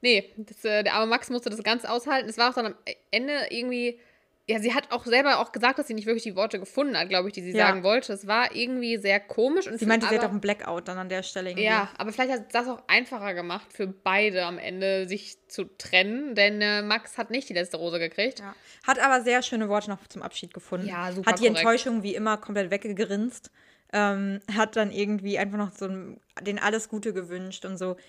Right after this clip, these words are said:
Speaker 2: Musste dann wieder aufs Boot steigen. Max hat ihn noch zum Boot gebracht. Der, er hat ja tierische Angst davor, Wasser und Meer. Musste noch am Ende mit so einem Boot wegfahren, was Maxi auch gesagt hat, so, "Gott, jetzt bring ich dich am Ende noch zum Boot" und so.
Speaker 1: Ja, der Grund dafür, dass sie Max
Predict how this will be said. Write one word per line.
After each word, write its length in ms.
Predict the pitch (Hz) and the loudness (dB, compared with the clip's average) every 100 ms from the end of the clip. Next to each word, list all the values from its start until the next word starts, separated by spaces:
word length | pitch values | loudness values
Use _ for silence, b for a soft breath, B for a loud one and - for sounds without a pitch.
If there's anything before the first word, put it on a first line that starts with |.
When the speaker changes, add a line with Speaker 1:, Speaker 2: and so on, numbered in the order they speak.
| b b | b b
Speaker 2:
Musste 320 | 208 233 - | -2 0 0
dann 280 | 196 254 240 | 0 2 2
wieder 160 | 247 196 | 0 -2
aufs 200 | 196 - | -2 -10
Boot 340 | - 202 220 | -2 0 0
steigen. 480 | - - 214 226 240 | -4 0 2 2 0
Max 220 | 202 202 | -4 -4
hat 80 | 208 | -4
ihn 60 | 190 | -6
noch 100 | 190 | -8
zum 160 | - | -8
Boot 240 | 202 202 220 | -4 -4 -2
gebracht. 300 | 196 202 202 | -4 -4 -2
Der, 240 | 190 185 b b | -2 -2 b b
er 60 | 190 | 0
hat 40 | |
ja 120 | 208 | 0
tierische 440 | 202 - 240 220 208 | 0 -2 -2 0 -2
Angst 240 | 214 247 | -2 -2
davor, 280 | 202 - 170 | -2 0 0
Wasser 260 | 208 - | -2 -2
und 140 | 180 185 | -4 0
Meer. 340 | 208 190 220 b b - | 0 2 0 b b 0
Musste 260 | 240 - | 2 4
noch 200 | 226 233 | 4 2
am 200 | - 214 | 0 0
Ende 260 | 208 226 247 | 2 0 0
mit 160 | 226 214 | 0 0
so 80 | |
einem 120 | 214 202 | 0 2
Boot 280 | 208 262 | 0 2
wegfahren, 320 | 202 190 - 190 | 0 -2 -2 -2
was 100 | 196 | -2
Maxi 260 | 220 - | -2 -2
auch 120 | - | -4
gesagt 300 | - 196 208 | -2 -2 0
hat, 100 | 214 | -2
so, 80 | 208 | -8
"Gott, 180 | 208 254 | -8 -8
jetzt 180 | - - | -8 -6
bring 120 | 254 | -6
ich 60 | 240 | -4
dich 120 | 254 | -6
am 80 | 220 | -4
Ende 160 | 233 233 | -4 -6
noch 60 | |
zum 280 | 233 247 226 | -6 -4 -4
Boot" 380 | 208 262 269 277 | -2 0 0 0
und 160 | 226 220 | -6 -8
so. 100 | 214 | -2
Speaker 1:
Ja, 300 | 196 202 202 B B B - | 0 0 -4 B B B 4
der 160 | 233 | 4
Grund 300 | 214 220 277 | 6 4 6
dafür, 240 | 330 294 277 | 6 6 4
dass 220 | 254 240 | 4 2
sie 100 | 233 | 0
Max 460 | 214 214 - - | 2 2 0 -16